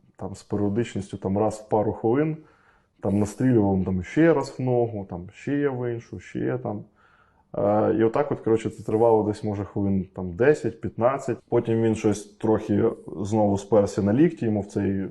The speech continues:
момент ще раз прилетіло. Коли відкрили, коротше, коридор на Вугледар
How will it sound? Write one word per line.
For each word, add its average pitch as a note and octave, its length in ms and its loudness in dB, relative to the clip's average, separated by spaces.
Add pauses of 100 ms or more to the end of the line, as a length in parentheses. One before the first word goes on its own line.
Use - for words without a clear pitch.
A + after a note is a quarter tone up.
момент G2 360 -2
ще D3 180 4
раз D#3 140 2
прилетіло. C#3 760 0
Коли A#2+ 240 2
відкрили, A#2+ 540 2
коротше, A#2 440 0
коридор A2+ 580 0 (160)
на G#2+ 80 -6
Вугледар G2 580 -2